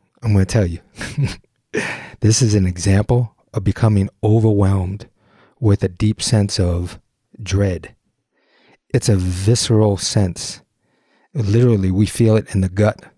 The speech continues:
maybe in the solar plexus. And this invitation from your woman, it starts to seem like a demand. It starts to feel urgent. And the curiosity that she started with feels like criticism.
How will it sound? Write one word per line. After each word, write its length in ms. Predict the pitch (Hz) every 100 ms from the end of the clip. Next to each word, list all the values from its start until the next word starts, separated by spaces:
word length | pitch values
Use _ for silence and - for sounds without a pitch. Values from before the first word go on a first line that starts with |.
| _ _
maybe 400 | - 104 92 95
in 80 | 95
the 80 | 92
solar 320 | - 104 101
plexus. 680 | - 107 - 123 120 - - _ _ _ _ _ _ _ _ _ -
And 720 | 113 101 98 92 92 90 90 - _ _ -
this 180 | 117 127
invitation 640 | 107 95 120 120 147 135
from 180 | 120 101
your 100 | 90
woman, 320 | 104 143 147 _ _ _ _ _ _ _
it 140 | -
starts 340 | - - 101 -
to 80 |
seem 220 | - 113 101
like 160 | 92
a 40 | 85
demand. 540 | 87 90 92 87 92 - _ _ _ _ _ _
It 120 | 143
starts 300 | 95 110 95 -
to 80 |
feel 240 | - 98 -
urgent. 440 | 113 110 104 107 - _ _ _ _ _ _ -
And 380 | 104 90 87 87
the 60 |
curiosity 840 | - - 107 101 101 98 117 107 107
that 200 | 107 104
she 160 | -
started 360 | 104 - 107 110
with 300 | 107 107 -
feels 280 | - 90 90
like 200 | 87 -
criticism. 640 | - 107 - 101 104 104